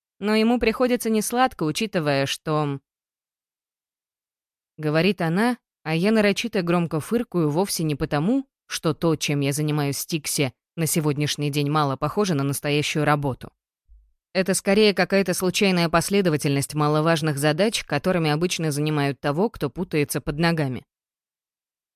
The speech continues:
Линк вовсе не выглядит довольным.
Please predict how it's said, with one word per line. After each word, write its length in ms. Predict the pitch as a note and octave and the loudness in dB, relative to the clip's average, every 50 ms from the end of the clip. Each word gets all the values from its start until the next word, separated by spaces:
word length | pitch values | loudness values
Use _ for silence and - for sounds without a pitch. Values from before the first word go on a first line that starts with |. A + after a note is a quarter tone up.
| _ _ _ _ _ _ _ _ _ _ _ _ _ _ _ | _ _ _ _ _ _ _ _ _ _ _ _ _ _ _
Линк 460 | G3+ G3+ A3+ A3 E3+ C#3+ C#3 - - | 0 2 2 4 2 2 0 -4 -4
вовсе 360 | D#3+ D3+ G3+ C4 - - - F3 | 0 2 2 2 2 0 0 0
не 140 | E3+ D#3 D#3 | 0 0 0
выглядит 420 | E3+ G#3 G3 G3 F#3 F3 F3 F3 | 0 0 2 2 2 2 0 0
довольным. 560 | D#3+ F3+ E3 C#3 C3+ B2+ B2 A#2+ A#2 A2 - | 2 2 2 2 0 -2 -2 -4 -6 -8 -10